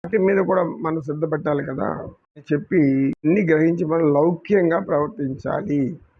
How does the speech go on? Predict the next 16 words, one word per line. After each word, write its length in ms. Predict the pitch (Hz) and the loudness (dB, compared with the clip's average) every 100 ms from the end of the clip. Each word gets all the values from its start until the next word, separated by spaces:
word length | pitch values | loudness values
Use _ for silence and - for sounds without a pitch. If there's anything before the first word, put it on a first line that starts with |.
| _ - 143 | _ -6 -2
సమయోచితంగా 880 | 139 165 202 196 180 165 156 160 | 2 2 2 2 0 0 2 2
మనం 260 | 165 151 175 | 2 0 -2
ప్రవర్తించాలి. 1120 | - 147 139 - 135 127 135 214 143 147 139 | -2 0 0 -2 -6 -4 -4 -2 2 4 4
దీన్ని 640 | 101 143 _ 196 196 185 165 | 0 -8 _ 2 4 4 2
గంటల 280 | 160 180 | 2 2
తరబడి 300 | 165 170 170 | 2 2 2
ఉపన్యాసం 540 | 165 165 165 165 147 156 | 0 0 0 0 -2 -4
చేసినా 720 | - 156 135 156 151 139 139 - - _ _ - | -2 -2 -2 -2 0 0 -2 -6 -20 _ _ -2
ఎవరు 420 | 143 143 147 160 | 2 2 2 2
ఉండరు 380 | 147 139 147 147 | 2 0 0 -2
అక్కడ. 540 | 135 - 139 127 190 - _ _ - - | -2 -2 0 0 -4 -12 _ _ -10 -2
ఎక్కడో 220 | 123 160 | 2 2
కొద్దిమంది 460 | 156 143 143 156 165 | 2 0 2 2 2
కూర్చొని 400 | 156 156 175 156 | 2 2 2 2
వింటూ 260 | 151 151 | 2 2
ఉంటారు, 680 | 147 147 151 151 147 139 | 2 2 2 2 2 2